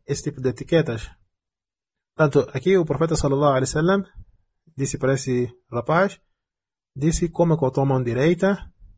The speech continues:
wa kul mimma yalika, e coma daquilo que está próximo de ti." Quer dizer que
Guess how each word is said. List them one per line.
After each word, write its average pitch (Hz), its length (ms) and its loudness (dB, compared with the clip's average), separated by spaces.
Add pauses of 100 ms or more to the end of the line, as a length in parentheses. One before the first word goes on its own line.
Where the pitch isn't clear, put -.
(640)
wa 131 220 2
kul 208 520 6
mimma 143 460 0
yalika, 113 600 -2
e 123 80 -14
coma 202 460 2 (600)
daquilo 175 260 2
que 170 60 -12
está 165 180 2
próximo 160 400 2
de 117 100 -2
ti." 113 380 -4
Quer 143 100 -2
dizer 151 160 4
que 131 300 0